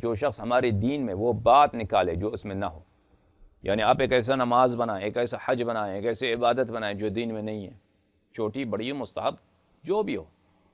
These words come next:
آپ دین میں اضافہ کریں، فَهُوَ رَدْ، یہ جو ہمارے دین میں نہ ہو، وہ بات نکالی جائے جو اس میں نہ ہو، یعنی بغیر اس کی دلیل،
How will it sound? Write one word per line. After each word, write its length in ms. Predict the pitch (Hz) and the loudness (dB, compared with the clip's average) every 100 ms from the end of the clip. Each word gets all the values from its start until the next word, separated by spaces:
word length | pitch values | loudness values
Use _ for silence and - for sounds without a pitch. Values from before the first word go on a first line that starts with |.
| _ _ _ | _ _ _
آپ 220 | - 120 123 | 4 4 4
دین 160 | 117 143 | 0 -2
میں 180 | 160 143 | 2 2
اضافہ 300 | 117 127 135 | 4 4 4
کریں، 260 | 110 82 78 _ _ _ _ _ _ _ _ _ _ - - - - _ - | 0 -2 -8 _ _ _ _ _ _ _ _ _ _ -20 -20 -20 -20 _ 0
فَهُوَ 320 | 117 135 143 | 2 6 4
رَدْ، 400 | 127 135 156 127 135 - _ _ _ _ _ _ _ _ _ _ _ _ _ _ _ _ _ _ _ _ _ _ _ _ _ _ _ _ _ _ _ _ _ _ _ _ _ - 82 87 - - - | 8 10 10 8 4 4 _ _ _ _ _ _ _ _ _ _ _ _ _ _ _ _ _ _ _ _ _ _ _ _ _ _ _ _ _ _ _ _ _ _ _ _ _ -14 -12 -12 -16 -20 -10
یہ 140 | 95 - _ _ _ - | -10 -10 _ _ _ -4
جو 60 | 110 | 2
ہمارے 180 | 123 120 | 2 2
دین 220 | 131 127 | 0 -2
میں 80 | 120 | -2
نہ 40 | |
ہو، 80 | 131 | 0
وہ 180 | 131 123 | 4 4
بات 500 | 101 139 156 165 107 | 8 8 8 6 2
نکالی 360 | 110 110 117 | 0 2 2
جائے 200 | 113 123 | 2 -2
جو 100 | 120 | -2
اس 120 | 110 | -4
میں 80 | - | -6
نہ 80 | 104 | -6
ہو، 220 | 101 147 | -2 -2
یعنی 200 | 131 117 | -2 -4
بغیر 260 | 98 120 123 | -2 -2 -2
اس 100 | 104 | -4
کی 80 | 107 | -4
دلیل، 300 | 104 117 | -4 -4